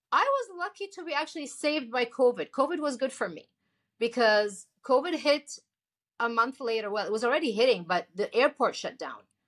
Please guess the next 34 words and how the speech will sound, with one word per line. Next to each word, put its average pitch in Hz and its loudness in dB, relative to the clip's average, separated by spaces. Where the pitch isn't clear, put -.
in 214 -6
Kuwait 185 0
a 190 -4
month 214 -4
later 208 2
in 180 -6
February. 180 -2
The 214 -2
investigation 233 0
was 190 -2
removed, 196 0
de-, 208 2
eliminated. 202 -2
I 202 4
was 240 -2
free 220 -6
and, 190 -6
uh, 180 2
free, 220 2
free - 0
from 208 0
all 196 6
of 185 -2
this, 185 -2
and 185 -4
all 226 6
the 226 2
attention 208 -6
of 175 -10
the 180 -6
country 180 -6
went 165 -2
to 180 -10
covid, 185 2